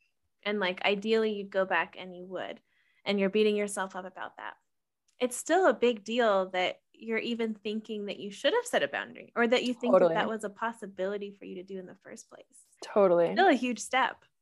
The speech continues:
Speaker 2: Huge. Yeah, absolutely.
Speaker 1: Yeah.
Speaker 2: Yeah. Every tiny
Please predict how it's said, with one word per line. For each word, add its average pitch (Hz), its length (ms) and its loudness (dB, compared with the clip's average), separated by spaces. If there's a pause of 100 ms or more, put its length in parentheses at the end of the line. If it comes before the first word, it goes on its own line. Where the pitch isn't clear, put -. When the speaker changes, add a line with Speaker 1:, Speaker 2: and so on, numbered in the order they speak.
(240)
Speaker 2:
Huge. - 480 -4
Yeah, - 220 2 (180)
absolutely. - 540 -4
Speaker 1:
Yeah. 190 160 6
Speaker 2:
Yeah. - 120 0
Every 247 320 6
tiny 196 580 0